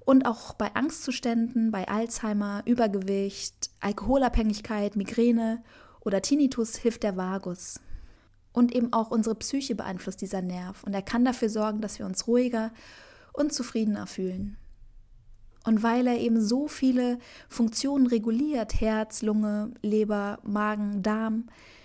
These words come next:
kommt ein großer Teil unseres Körpers aus dem Gleichgewicht, wenn wir Angst spüren. Wenn wir den Vagusnerv stimulieren und dadurch aktivieren, zeigen viele Studien, dass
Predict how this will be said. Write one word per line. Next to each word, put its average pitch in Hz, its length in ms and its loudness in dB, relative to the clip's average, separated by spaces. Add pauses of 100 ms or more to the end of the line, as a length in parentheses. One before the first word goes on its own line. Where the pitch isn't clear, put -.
(320)
kommt - 240 0
ein 233 80 2
großer 269 380 -2
Teil 247 320 0
unseres 226 280 -2
Körpers 240 380 -2
aus 214 160 -4
dem 220 140 0
Gleichgewicht, 208 760 -2
wenn 208 140 4
wir 208 160 2
Angst 208 340 -2
spüren. 180 460 -6 (1900)
Wenn 254 220 8
wir 294 100 6
den 233 160 6
Vagusnerv 226 640 2
stimulieren 233 640 4
und 220 160 2
dadurch 208 340 0
aktivieren, 214 800 -2 (120)
zeigen 220 340 0
viele 294 240 -4
Studien, 220 540 0
dass 202 320 -2